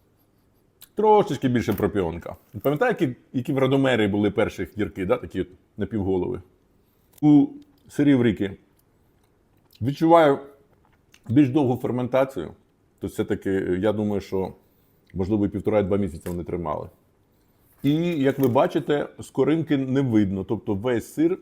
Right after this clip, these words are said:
визрівав у плівці. Чергові два зразки. Зверніть увагу, Джурдомер. Я вам казав, що десятки назв у Маасдамі в Радомерів. А це от класика назви Радомер,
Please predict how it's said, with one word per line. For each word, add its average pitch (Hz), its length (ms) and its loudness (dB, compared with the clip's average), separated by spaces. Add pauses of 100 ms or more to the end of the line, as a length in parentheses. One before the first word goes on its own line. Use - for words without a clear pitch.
(100)
визрівав 107 580 -4 (180)
у 113 80 -12
плівці. 98 420 -10 (3000)
Чергові 175 380 6
два 156 180 6
зразки. 226 520 0 (380)
Зверніть 156 280 0
увагу, 127 300 10
Джурдомер. 151 720 8
Я 135 120 4
вам 160 80 2
казав, 190 280 6
що - 80 -2
десятки 143 420 2
назв 113 340 6 (520)
у 123 40 0
Маасдамі 117 460 6
в - 20 2
Радомерів. 101 540 2 (420)
А 147 80 0
це 240 200 8
от 220 140 6
класика 160 600 8
назви 107 420 6
Радомер, 127 600 4